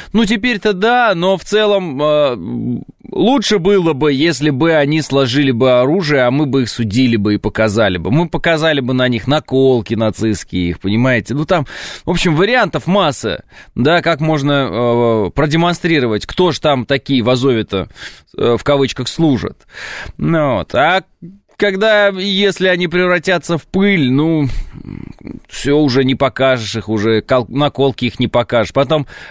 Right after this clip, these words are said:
э, вот этот Калина, разве плохо было бы, если бы он,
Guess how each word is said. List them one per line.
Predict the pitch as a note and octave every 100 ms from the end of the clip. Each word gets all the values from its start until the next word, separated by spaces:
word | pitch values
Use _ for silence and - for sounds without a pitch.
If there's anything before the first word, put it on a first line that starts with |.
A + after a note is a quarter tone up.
| -
э, | C3
вот | C#3+ F3
этот | E3 D#3+
Калина, | - D3+ C3+ B2+ A2+ A2
разве | C3 A#2+ C3 C3
плохо | - F3+ F3+ C3+
было | B2+ A#2+
бы, | A2 A#2
если | A#2 A#2+
бы | G#2 A#2
он, | A#2 A2+